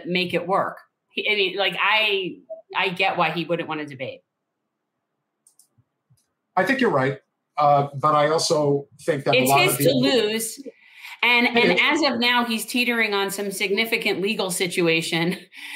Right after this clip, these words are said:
Speaker 1: So, you know, it, it's why, and he's still leading, e-, regardless of all of that. The twice impeached former president who's been indicted, uh, God knows how many times,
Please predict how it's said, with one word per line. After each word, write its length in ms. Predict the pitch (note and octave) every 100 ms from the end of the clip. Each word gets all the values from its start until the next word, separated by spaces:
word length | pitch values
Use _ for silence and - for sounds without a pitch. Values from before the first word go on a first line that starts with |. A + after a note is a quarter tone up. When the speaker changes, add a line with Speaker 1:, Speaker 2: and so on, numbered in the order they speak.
| -
Speaker 1:
So, 540 | - C4+ B3 A#3+ A#3+ A#3+ - -
you 100 | B3
know, 240 | A#3 G#3+ G#3
it, 200 | A#3+ A3+
it's 360 | A#3+ A#3 A#3 -
why, 840 | G3 G3 A#3+ B3 C4 C4+ C4 B3+ G3+ B3+ A3
and 160 | A#3
he's 260 | C#4 A#3+ -
still 320 | - D4+ C#4+
leading, 460 | A#3+ A3+ F3 B2 G#2 _ -
e-, 140 | B3+
regardless 600 | A#3+ B3 C4+ C#4+ D4 C#4
of 120 | C4 A3+ - -
all 240 | D4 C4+
of 80 | G3+
that. 180 | F#3+ G#3
The 80 |
twice 400 | G#3+ - D4 D#4
impeached 400 | E4+ D4+ C4 A#3+
former 300 | - B3+ C4
president 540 | C4+ B3+ B3 A3+ G#3+ G#3
who's 260 | A3 A3
been 200 | F#3 A3+
indicted, 560 | A3+ A3+ A#3 A#3+ A#3 A3+
uh, 260 | - A3+ G#3+
God 220 | A3+ C4+
knows 180 | B3+ A#3
how 80 | A3+
many 160 | G#3+
times, 280 | G#3 G3+